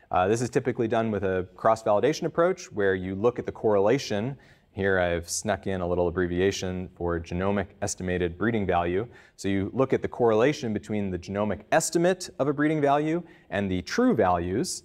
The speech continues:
and you do this many, many times, uh, using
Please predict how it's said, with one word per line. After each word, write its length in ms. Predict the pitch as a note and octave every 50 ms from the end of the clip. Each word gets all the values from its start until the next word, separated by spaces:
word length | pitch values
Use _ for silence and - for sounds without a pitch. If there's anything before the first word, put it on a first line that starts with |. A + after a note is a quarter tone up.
| _ _ _ _ -
and 100 | E2+ F#2
you 80 | F#2+
do 140 | F#2 G2 G#2+ G2+
this 340 | G2 G2 F2+ - - - - -
many, 120 | G2 G#2
many 220 | A2+ A2 G2+ G2 F#2
times, 580 | - - D#2+ - E2 E2+ G#2 C#3 C#3 - - - -
uh, 100 | F2+ E2+
using 480 | D#2+ E2+ F2 E2+ F2+ F2+ E2+ F2 F2+